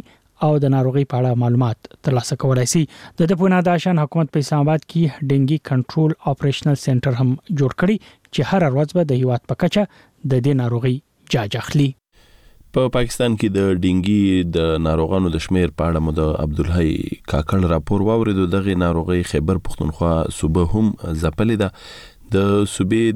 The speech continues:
Speaker 2: د صحت محکمې یو چارواکي وایي، دوی کوشش کوي چې د ناروغانو درملنه وکړي او ولس پوه یې کړي چې څنګه له دې ناروغۍ نه ځان خوندي ساتلی شي۔ د چارو یو شنونکی بیا د ډینګي په ضد له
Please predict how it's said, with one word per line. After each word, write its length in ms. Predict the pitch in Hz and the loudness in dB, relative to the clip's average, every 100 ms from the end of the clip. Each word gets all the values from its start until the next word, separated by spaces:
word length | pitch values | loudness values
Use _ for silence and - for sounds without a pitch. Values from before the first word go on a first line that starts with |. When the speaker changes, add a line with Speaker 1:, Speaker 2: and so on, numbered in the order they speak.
| 95 | 0
Speaker 2:
د 160 | 87 85 | 0 0
صحت 280 | 82 104 101 | -2 -2 -2
محکمې 300 | 87 - 90 | -4 -2 0
یو 200 | 87 85 82 | 2 0 0
چارواکي 440 | 80 90 95 - 92 | -2 0 -2 -2 0
وایي، 160 | 101 | 0
دوی 240 | 90 95 95 | 0 0 0
کوشش 440 | - 85 - 104 | 0 -2 -2 -4
کوي 160 | - 90 | -2 -2
چې 180 | - | -2
د 100 | 80 80 | -2 0
ناروغانو 480 | 78 76 92 87 73 | 0 0 0 0 0
درملنه 440 | 78 78 82 98 104 | 0 0 0 2 0
وکړي 260 | 98 - | -2 -2
او 100 | 92 82 | -2 0
ولس 260 | 80 92 - | 0 -2 -2
پوه 160 | 95 | 0
یې 80 | 90 73 | 0 -2
کړي 140 | 80 78 | -4 -4
چې 60 | - | -4
څنګه 240 | - 90 80 80 | -2 0 0 -2
له 180 | 78 76 | -2 0
دې 160 | 76 80 78 | 0 0 0
ناروغۍ 280 | 78 73 76 | -2 0 -2
نه 120 | 76 | -2
ځان 260 | 80 78 73 - - - - | -2 -2 -4 -10 -20 -20 -20
خوندي 340 | - - 80 80 | -4 0 0 0
ساتلی 340 | 65 65 69 71 | -2 -2 -4 -4
شي۔ 100 | - - - - - - | -6 -14 -20 -20 -12 -2
د 160 | 92 87 | 0 2
چارو 220 | 104 101 98 | 0 2 2
یو 160 | 87 | 0
شنونکی 460 | 85 85 92 90 87 90 | 0 0 0 0 -2 0
بیا 80 | 87 | 0
د 180 | 82 80 | 0 0
ډینګي 260 | 80 78 87 | 0 0 -2
په 80 | - | -2
ضد 300 | 78 82 - | -2 -2 0
له 80 | 78 | -2